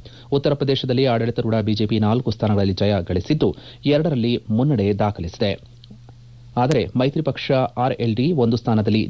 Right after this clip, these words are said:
ಜಯ ಸಾಧಿಸಿದೆ. ಸಮಾಜವಾದಿ ಪಕ್ಷ ಎರಡು ಮತಕ್ಷೇತ್ರಗಳಲ್ಲಿ ಗೆಲುವನ್ನು ದಾಖಲಿಸಿದೆ. ಮಧ್ಯಪ್ರದೇಶದಲ್ಲಿ ಕಾಂಗ್ರೆಸ್ ವಿಜಯಪುರದಲ್ಲಿ ಗೆಲುವು ದಾಖಲಿಸಿದ್ದು,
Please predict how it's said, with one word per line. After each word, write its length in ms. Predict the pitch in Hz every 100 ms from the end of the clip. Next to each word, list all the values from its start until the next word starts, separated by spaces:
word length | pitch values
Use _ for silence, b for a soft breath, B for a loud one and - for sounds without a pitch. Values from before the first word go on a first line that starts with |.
| -
ಜಯ 160 | 110 107 87
ಸಾಧಿಸಿದೆ. 520 | - 95 98 - 120 B B -
ಸಮಾಜವಾದಿ 460 | 147 147 143 135 127
ಪಕ್ಷ 260 | 120 -
ಎರಡು 260 | 135 113 110
ಮತಕ್ಷೇತ್ರಗಳಲ್ಲಿ 680 | 107 113 - 113 110 107 101
ಗೆಲುವನ್ನು 380 | 110 127 107 92
ದಾಖಲಿಸಿದೆ. 520 | 92 90 - 95 82 - - 107
ಮಧ್ಯಪ್ರದೇಶದಲ್ಲಿ 680 | 107 113 104 110 - 107 190
ಕಾಂಗ್ರೆಸ್ 380 | 117 104 98
ವಿಜಯಪುರದಲ್ಲಿ 540 | 104 101 110 110 104 101
ಗೆಲುವು 300 | 107 113 104
ದಾಖಲಿಸಿದ್ದು, 560 | 98 98 98 151 123